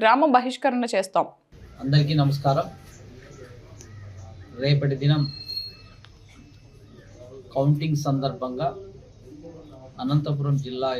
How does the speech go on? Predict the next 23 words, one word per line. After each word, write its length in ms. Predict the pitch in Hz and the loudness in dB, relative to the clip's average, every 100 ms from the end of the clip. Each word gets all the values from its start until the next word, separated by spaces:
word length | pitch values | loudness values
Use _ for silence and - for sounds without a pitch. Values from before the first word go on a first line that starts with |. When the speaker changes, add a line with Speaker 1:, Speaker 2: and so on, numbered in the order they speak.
| 120 | -6
Speaker 2:
ఎస్పీ 280 | 120 - 120 - - - - | -12 -12 -12 -14 -20 -16 -16
శ్రీమతి 640 | 131 127 123 117 113 113 - - - | -12 -12 -12 -16 -18 -20 -20 -20 -20
శ్రీ 180 | 127 123 202 - - - - - - - | -16 -14 -14 -16 -20 -20 -20 -20 -18 -8
గౌతమి 400 | 131 135 139 143 135 | -6 0 4 6 4
శాలిని 380 | 123 123 123 127 120 | 2 -6 -6 -10 -6
గారి 200 | 117 110 110 | -6 -6 -12
యొక్క 280 | 110 113 - - - 123 | -18 -16 -18 -16 -8 -6
ఆదేశాల 400 | 123 123 123 117 110 | -6 -6 -6 -8 -10
మేరకు 300 | 110 123 135 - - - - - 127 | -14 -8 -8 -8 -20 -20 -20 -16 -8
ఈరోజు 280 | 131 139 123 113 | -4 -2 -4 -4
రాయదుర్గం 560 | 123 139 143 139 135 - - - - - - - | -4 0 0 0 -2 -8 -18 -20 -20 -20 -20 -20
అసెంబ్లీ 380 | - 135 135 139 139 | -8 -4 -2 -2 -2
కాన్స్టిట్యుయెన్సీ 640 | 120 127 - - 135 123 117 | -4 -6 -8 -8 -8 -8 -12
హెడ్ 160 | 110 - | -14 -10
క్వార్టర్‌లో 460 | 127 120 107 117 175 - - - - - - - 131 | -8 -8 -8 -8 -8 -8 -18 -20 -20 -20 -20 -14 -8
ఈ 40 | |
యొక్క 160 | 131 123 113 | -8 -8 -10
విలేకరుల 460 | 113 131 127 127 120 | -8 -6 -6 -8 -8
సమావేశం 520 | - 120 117 117 - 113 113 | -10 -8 -10 -12 -14 -14 -14
నిర్వహించడం 520 | 117 120 110 117 110 107 | -16 -16 -16 -16 -16 -16
జరుగుతూ 320 | 107 - 110 107 | -16 -14 -14 -14
ఉంది. 200 | 104 143 - - - - - - - - - - - - - 135 | -10 -10 -10 -18 -20 -20 -20 -20 -20 -20 -20 -20 -20 -18 -6 0
రేపు 240 | 143 | 0